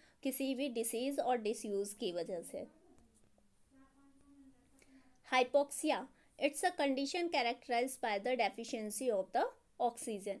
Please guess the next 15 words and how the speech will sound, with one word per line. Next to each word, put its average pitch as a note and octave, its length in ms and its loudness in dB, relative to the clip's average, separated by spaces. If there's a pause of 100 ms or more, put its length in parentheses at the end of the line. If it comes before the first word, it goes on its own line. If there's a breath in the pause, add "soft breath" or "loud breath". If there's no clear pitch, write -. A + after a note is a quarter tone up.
(100)
एपोक्सिया B3 640 0
में F#4 160 0
हमने E4+ 300 2
देखा D4 340 2
था E4 140 -2
कि E4+ 160 -8
वहाँ C#4 300 -2
पे D#4 60 2
अब्सेंस C#4+ 720 -2
है A#3 280 2
ऑक्सीजन G#3+ 640 -4
का, G3 140 -6
लेकिन A#3 400 -2
हाइपोक्सिया A3+ 640 0
में E4 220 0